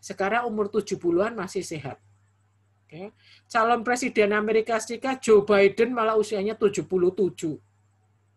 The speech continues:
Ya. Calon nomor satu Amerika. Ya. Donald Trump itu yang baru kena covid, ya, itu tujuh puluh dua.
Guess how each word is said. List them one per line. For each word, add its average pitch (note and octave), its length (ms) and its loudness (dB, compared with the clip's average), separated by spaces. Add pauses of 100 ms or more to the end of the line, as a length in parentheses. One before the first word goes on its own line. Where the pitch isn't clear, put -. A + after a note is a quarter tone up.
(140)
Ya. F3+ 280 -10 (400)
Calon G3+ 320 2
nomor G3 240 0
satu F#3+ 400 -2
Amerika. E3 720 -6 (160)
Ya. D#3+ 240 -12
Donald G3 400 2
Trump B3 360 2
itu A3+ 200 -2
yang A3 200 0
baru F#3 280 -2
kena F#3 240 -2
covid, A#3+ 440 -2 (120)
ya, A3 280 -4 (360)
itu F#3+ 240 -4
tujuh G3+ 440 -6
puluh G#3 360 2
dua. F3+ 560 2